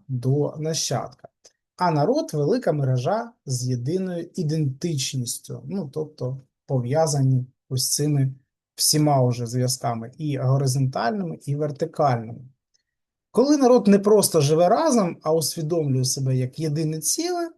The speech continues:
як систему, з'являється поняття нації. Тобто нація — це народ у стані самоусвідомлення.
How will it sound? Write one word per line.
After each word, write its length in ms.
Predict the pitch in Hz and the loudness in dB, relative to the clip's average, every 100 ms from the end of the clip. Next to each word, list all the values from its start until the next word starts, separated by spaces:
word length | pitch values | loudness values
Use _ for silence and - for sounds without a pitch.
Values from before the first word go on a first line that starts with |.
| _ | _
як 260 | 139 151 135 | -2 -2 -2
систему, 880 | - 127 - - 170 240 277 311 311 _ _ - | -4 -2 -4 -2 -2 -2 -2 -6 -8 _ _ -8
з'являється 760 | 123 139 139 165 254 262 - - | -4 -2 -2 -2 -2 -4 -6 -6
поняття 500 | 143 139 175 - 170 | -4 -2 -2 -4 -4
нації. 720 | 160 147 113 - - 127 - _ _ - | -4 -4 -6 -4 -6 -6 -12 _ _ -8
Тобто 300 | 147 135 135 | -8 -4 -4
нація — 540 | 139 262 311 - 190 | -2 -2 -4 -2 -2
це 460 | 143 - 170 185 185 _ _ _ - _ - | -2 -2 0 0 -6 _ _ _ -20 _ -2
народ 460 | 147 156 269 277 | 2 4 2 0
у 80 | - | -4
стані 500 | - - 165 185 180 | -2 -2 -2 -2 -2
самоусвідомлення. 1160 | - 165 175 175 147 - 156 160 139 113 113 113 | -2 0 -2 -2 -4 -4 -2 2 2 0 -8 -20